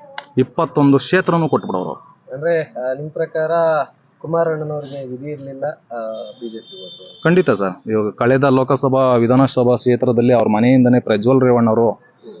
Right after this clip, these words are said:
Speaker 1: ಒಂದೇ ಟಿಕೆಟ್ ಲೋಕಸಭೆಯಲ್ಲಿ ಗೆದ್ದಿದ್ದು ಹಾಸನಿಂದ. ಅವರು ಒಂದೇ ಟಿಕೆಟ್ ತೊಗೊಳೋದ್ರಿಂದ ಈ ಸಲ ಸ್ವಲ್ಪ ಒಂದು ಚೂರು ಒಂದು ನಾಲ್ಕೈದು ಟಿಕೆಟ್ ತೊಗೊಳೋಣ ಅಂತ ಅವ್ರ ಜೊತೆ ಹೋಗಿ ಮಿಂಗಲ್ ಆಗಿರ್ಬೋದು.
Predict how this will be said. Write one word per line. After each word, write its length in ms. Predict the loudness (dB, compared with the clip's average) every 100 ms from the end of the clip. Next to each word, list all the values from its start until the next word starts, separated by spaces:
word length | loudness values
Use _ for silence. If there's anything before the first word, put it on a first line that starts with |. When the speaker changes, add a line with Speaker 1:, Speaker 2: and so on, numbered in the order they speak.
| _
Speaker 1:
ಒಂದೇ 340 | 2 4 4 2
ಟಿಕೆಟ್ 340 | 0 -2 0
ಲೋಕಸಭೆಯಲ್ಲಿ 640 | 2 2 0 -2 0 2 2
ಗೆದ್ದಿದ್ದು 420 | 0 0 2 2
ಹಾಸನಿಂದ. 460 | 2 2 2 2 0 -4 _ _ _ -20 -16 -2
ಅವರು 500 | 2 4 2 0 -4 _ _ _ _ _ -2
ಒಂದೇ 340 | 2 4 4
ಟಿಕೆಟ್ 340 | 0 0 -2 0
ತೊಗೊಳೋದ್ರಿಂದ 480 | 2 2 2 2 4 4
ಈ 160 | 4 2
ಸಲ 200 | 2 2
ಸ್ವಲ್ಪ 300 | 2 2 2
ಒಂದು 340 | 2 4 2 0
ಚೂರು 580 | 2 2 4 2 0 -6 _ _ _ _ _ 0
ಒಂದು 180 | 2 4
ನಾಲ್ಕೈದು 640 | 4 4 2 2 2 2
ಟಿಕೆಟ್ 360 | 0 -2 -2
ತೊಗೊಳೋಣ 300 | 0 2 2
ಅಂತ 220 | 2 0 0
ಅವ್ರ 240 | 0 0
ಜೊತೆ 180 | 0 2
ಹೋಗಿ 320 | 2 4 4
ಮಿಂಗಲ್ 420 | 2 4 4 4
ಆಗಿರ್ಬೋದು. 580 | 4 2 0 0 0 -2